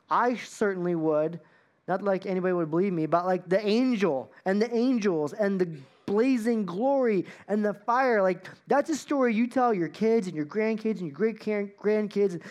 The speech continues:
and you just keep on telling that story. And people were like, "Whoa, that's amazing. I can't believe that happened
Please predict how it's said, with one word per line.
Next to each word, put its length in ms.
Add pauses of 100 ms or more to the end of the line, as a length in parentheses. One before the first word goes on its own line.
(120)
and 100
you 60
just 120
keep 180
on 160
telling 320
that 160
story. 480 (1000)
And 100
people 220
were 100
like, 300
"Whoa, 640 (720)
that's 260
amazing. 920
I 80
can't 240
believe 380
that 760 (920)
happened 800